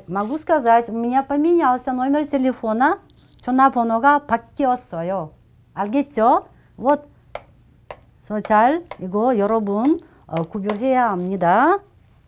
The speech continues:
이거 다 알겠죠, 이제? 네. 잘했습니다. 그러면 이 시-, 어, 이 지금부터 읽기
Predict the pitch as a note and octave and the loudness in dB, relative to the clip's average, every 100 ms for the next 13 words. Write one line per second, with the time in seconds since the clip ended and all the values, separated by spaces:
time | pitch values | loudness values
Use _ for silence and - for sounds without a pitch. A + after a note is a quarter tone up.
0 | _ _ F3+ F#3+ A3+ - F#3 G#3+ A#3 A3+ | _ _ -6 0 2 4 4 6 4 2
1 | C#4+ - A3 G3 F3 G3+ D4+ - _ _ | -4 -6 -6 -6 -6 -6 -8 -10 _ _
2 | _ _ _ - F3 F#3 F3 E3 D3 C3+ | _ _ _ -10 -6 -2 -2 -2 -4 -6
3 | - _ _ _ _ _ - _ - - | -14 _ _ _ _ _ -20 _ -20 -8
4 | F#3+ G#3+ C4 D4 G3+ F3+ D#3 D3+ D3+ G#3+ | -4 -2 -2 -4 -6 -6 -4 -6 -8 -8
5 | A3+ F#3 G3 F#3 D3+ - _ - - _ | -4 -2 -2 -4 -6 -14 _ -20 -20 _
6 | - - _ _ _ _ _ _ _ _ | -20 -20 _ _ _ _ _ _ _ _
7 | _ _ _ - - G#3 - A#3+ F#3 F3+ | _ _ _ -16 -10 -10 -8 -8 -4 -2
8 | F3 E3+ D#3 G3+ F#3+ - A3+ C#4 - - | 0 -2 -4 -4 -6 -4 2 2 2 -2
9 | D#3+ F#3 E3+ C#3 G#3+ B3 - - D#3+ C3 | 0 0 0 -4 -4 -6 -6 -6 -6 -6